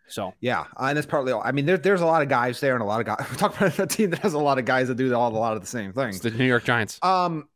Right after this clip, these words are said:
Speaker 2: he, here's, here's my thoughts on this. And, and I think this is where there's some upside play. Like, I think if you asked me, uh, you know, uh, sword to my throat.
Speaker 1: That's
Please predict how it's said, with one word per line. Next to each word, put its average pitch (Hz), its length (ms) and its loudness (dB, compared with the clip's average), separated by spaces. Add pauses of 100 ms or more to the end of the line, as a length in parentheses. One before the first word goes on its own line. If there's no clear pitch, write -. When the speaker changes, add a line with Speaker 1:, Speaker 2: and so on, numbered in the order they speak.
Speaker 2:
he, 156 360 -8
here's, 233 260 0
here's 196 400 0
my 165 160 2
thoughts 131 440 -2
on 98 280 -8
this. 73 320 -10 (100)
And, 143 200 -2
and 160 120 2
I 156 60 2
think 175 360 -2
this 170 220 0
is 165 160 0
where 143 380 2
there's 135 240 0
some 135 140 -4
upside 104 420 -4
play. 80 220 -8
Like, 95 160 -8
I 135 80 0
think 185 320 -2
if 139 120 -6
you 160 220 -4
asked 196 380 -4
me, 170 400 0 (500)
uh, 127 360 2
you 143 180 -2
know, 113 520 0
uh, 104 320 -6 (420)
sword 170 500 0
to 147 100 -6
my 135 160 0
throat. 107 480 -4 (800)
Speaker 1:
That's - 380 0